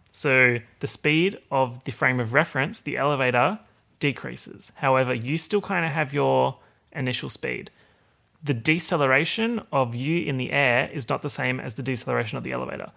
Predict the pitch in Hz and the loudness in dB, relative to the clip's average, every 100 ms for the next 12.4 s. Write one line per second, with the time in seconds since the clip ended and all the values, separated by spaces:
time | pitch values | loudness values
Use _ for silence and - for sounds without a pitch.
0 | - - 135 143 180 156 135 127 139 - | -14 -8 -2 0 2 2 4 4 2 -6
1 | _ _ - 127 127 127 117 117 127 120 | _ _ -4 -2 2 4 4 2 -4 -4
2 | 127 _ _ _ - 127 123 113 - - | -6 _ _ _ -6 -2 0 -2 -4 -4
3 | 117 120 113 - - - - _ - 127 | -2 0 -2 -2 -2 -2 -4 _ -8 -8
4 | 117 104 117 104 113 143 254 - - - | -6 -8 -10 -8 -2 -2 -4 -16 -20 -18
5 | - 127 143 175 147 139 127 120 - 123 | -6 2 2 4 2 2 4 4 2 -4
6 | - 131 120 117 113 - - _ _ _ | -4 -2 0 2 2 2 -6 _ _ _
7 | _ _ - 131 123 120 120 - - 147 | _ _ 0 2 4 0 -6 -14 -8 -4
8 | 131 120 117 117 - 135 123 147 _ _ | -2 -2 -2 -4 -4 -8 -8 -12 _ _
9 | _ _ _ _ _ - - 127 117 120 | _ _ _ _ _ -8 2 4 6 6
10 | 110 - - - _ _ _ - 117 135 | 2 -6 -20 -20 _ _ _ 0 4 4
11 | - 131 131 226 - - _ - 123 113 | 4 4 6 4 2 -6 _ -10 -6 0
12 | 151 170 214 | 4 4 4